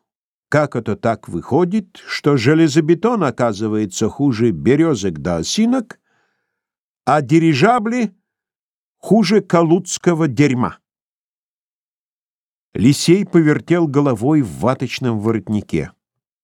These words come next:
Ноги его не доставали до полу, пухлыми пальцами, прижатыми к животу, он плёл невидимую сеть.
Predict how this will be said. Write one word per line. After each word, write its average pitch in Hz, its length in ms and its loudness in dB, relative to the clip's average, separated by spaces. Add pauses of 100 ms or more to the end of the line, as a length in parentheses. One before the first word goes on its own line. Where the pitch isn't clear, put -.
(120)
Ноги 139 380 0
его 143 220 2
не 127 140 -2
доставали 113 560 -2
до 92 160 -4
полу, 170 460 0 (440)
пухлыми 131 480 0
пальцами, 160 600 -2
прижатыми 151 680 -2
к 139 100 -6
животу, 135 440 0
он 113 160 -4
плёл 135 340 0
невидимую 107 640 -2
сеть. - 460 -4